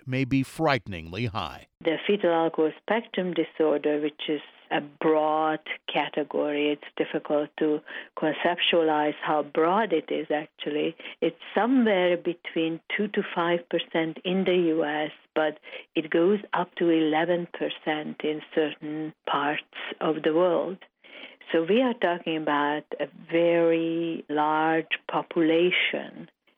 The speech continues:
Speaker 2: affected with disorder, which of course could be prevented if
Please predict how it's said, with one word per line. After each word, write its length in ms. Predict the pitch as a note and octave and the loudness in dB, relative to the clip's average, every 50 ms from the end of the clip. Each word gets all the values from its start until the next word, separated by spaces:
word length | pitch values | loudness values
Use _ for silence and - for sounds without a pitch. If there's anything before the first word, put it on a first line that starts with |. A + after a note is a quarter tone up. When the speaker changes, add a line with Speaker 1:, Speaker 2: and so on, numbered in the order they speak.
| _ _ - | _ _ -6
Speaker 2:
affected 880 | - D#3 - - - E3+ D#3 E3 - - - - F#3+ F3 F3 E3+ - E3 | -6 -6 -4 0 0 0 0 -2 -6 -6 0 2 2 2 2 0 -2 -2
with 320 | - D#3+ D#3 D#3 D#3 D#3 D#3 - - - - _ - | 0 2 2 2 0 -2 -6 -8 -16 -20 -14 _ -4
disorder, 960 | - D3 - - - D3+ D3 C#3+ C#3+ C3+ C3 - C3+ C#3 C#3+ C3 B2 B2 B2 - - - - - - | -4 -4 -4 -4 -2 -2 0 0 0 0 0 0 0 0 0 -2 -2 -4 -8 -12 -14 -18 -16 -10 -8
which 200 | E3+ D#3+ - - | -8 -6 -2 -2
of 80 | E3+ D3+ - - | -4 -4 -4 -2
course 300 | - - F3 E3+ E3 E3 - - - - | 0 2 4 4 2 0 -4 -12 -16 -10
could 240 | - - E3+ D3 - | -4 -4 -4 -2 0
be 140 | - D3+ D3+ | -2 -2 -2
prevented 920 | - - F3 D3+ C#3+ E3 E3+ F#3+ G#3 G#3+ G3+ G#3 - E3 D#3 D#3+ D#3+ D3+ - | -2 -4 -4 -2 0 0 0 2 2 0 -2 -2 0 0 2 0 0 -4 -6
if 360 | - - D#3 D#3 D#3 D#3 - | -6 -4 -2 -2 -2 -4 -8